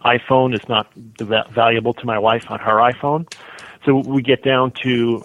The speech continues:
so how do we determine what we should be sending to folks, how we should be interacting, how often we should be interacting? And consistently, and, and I go back, as you know, almost ten years in mobile marketing, and I, uh, was building permission-based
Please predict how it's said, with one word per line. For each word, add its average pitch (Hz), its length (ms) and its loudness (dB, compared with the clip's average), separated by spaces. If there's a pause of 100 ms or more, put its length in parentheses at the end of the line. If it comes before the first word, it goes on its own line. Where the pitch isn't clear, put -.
so 120 100 -6
how 127 200 0
do 131 80 4
we 120 340 -2
determine 123 680 0 (480)
what 113 360 0
we 120 120 0
should 101 280 -4
be 107 200 -4
sending 123 360 0
to 117 100 -8
folks, 123 360 0 (180)
how 127 260 0
we 123 100 0
should 117 220 -6
be 117 140 -6
interacting, 113 600 -4
how 98 280 -4
often 120 320 0
we 117 100 -6
should 113 220 -8
be 110 160 -8
interacting? 110 580 -4 (440)
And 135 280 0 (460)
consistently, 127 680 0
and, 120 100 0
and 127 240 0
I 135 80 4
go 135 160 2
back, 127 460 2
as 117 320 0
you 123 80 -4
know, 123 400 4
almost 120 360 -2
ten 135 220 -2
years 135 400 4
in 113 180 -4
mobile 110 240 0
marketing, 110 640 -2
and 110 140 -4
I, 113 260 -2 (140)
uh, 117 100 -4 (220)
was 117 140 -2
building 123 420 2
permission-based 117 760 -2